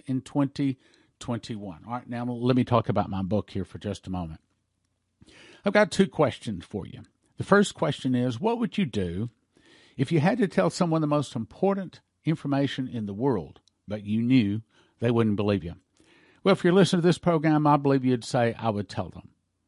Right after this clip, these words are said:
Okay, so then that brings us to the second question. What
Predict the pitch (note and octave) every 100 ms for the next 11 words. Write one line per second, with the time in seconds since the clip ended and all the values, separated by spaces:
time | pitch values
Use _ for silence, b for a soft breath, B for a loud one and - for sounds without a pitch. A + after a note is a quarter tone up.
0 | _ A#2 - A#2 C3+ - A#2 B2+ B2 B2
1 | A#2+ A#2 G#2 G#2 - A2 G#2 - G#2 G2
2 | - C3 - - - b b b b C3
3 | F3+